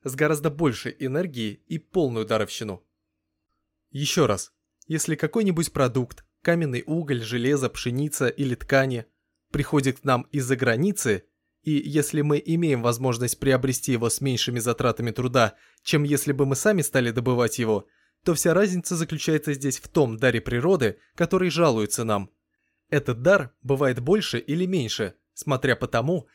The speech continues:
как велика или мала эта разница. Он составляет четверть, половину, три четверти ценности продукта,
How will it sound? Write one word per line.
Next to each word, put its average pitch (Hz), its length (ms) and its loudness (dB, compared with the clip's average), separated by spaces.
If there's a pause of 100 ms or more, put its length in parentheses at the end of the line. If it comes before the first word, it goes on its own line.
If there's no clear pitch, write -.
(160)
как 147 200 0
велика 139 400 -2
или 123 260 -2
мала 135 300 0
эта 151 280 -2
разница. 117 580 -2 (320)
Он 143 160 -2
составляет 123 680 -2 (180)
четверть, - 580 -4 (160)
половину, 131 640 0 (260)
три 180 200 -4
четверти 156 460 -2
ценности 131 440 -2
продукта, 127 580 -2